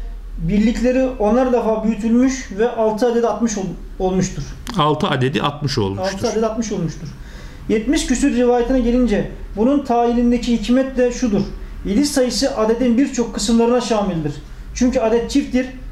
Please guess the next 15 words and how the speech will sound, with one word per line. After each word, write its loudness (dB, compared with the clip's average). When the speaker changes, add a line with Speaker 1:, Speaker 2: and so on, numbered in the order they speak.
Speaker 1:
tek, 0
basit, 0
mürekkep 0
gibi 0
kısımlara 2
ayrılır. 2
Binaenaleyh 2
yedi 0
üzerinde 2
mübalağa 2
göstermek -2
istenince 0
onun 2
birlikleri 2
de 2